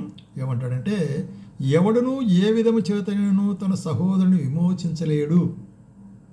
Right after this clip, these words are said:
వాడు కుళ్ళు చూడక నిత్యము బ్రతుకున్నట్లు వారి నిమిత్తము దేవుని సన్నిధిన ప్రాయశ్చిత్తం ఎవడూ చేయలేడు," మనుషుడు చేయలేడు. "అయితే వాని ప్రాణ విమోచన ధనము బహుగొప్పది,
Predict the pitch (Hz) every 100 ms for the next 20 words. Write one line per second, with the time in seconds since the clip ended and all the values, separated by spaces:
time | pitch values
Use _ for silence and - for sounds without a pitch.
0 | - - - - - - 156 202 233 240
1 | 185 - 214 233 247 - 208 214 208 190
2 | 165 165 - 202 196 147 139 - 175 170
3 | 165 120 120 139 147 151 - - - 147
4 | 170 226 226 220 240 220 214 143 135 185
5 | 214 - 185 180 180 175 - 147 175 214
6 | - 220 - 196 147 160 185 220 196 160
7 | 151 127 113 135 - 156 - 127 117 -
8 | - - - - 104 98 117 127 175 240
9 | - - - - - - 156 180 240 285
10 | 302 - - 160 165 214 254 262 208 190
11 | 226 233 214 214 139 170 185 233 143 123
12 | 160 175 202 180 123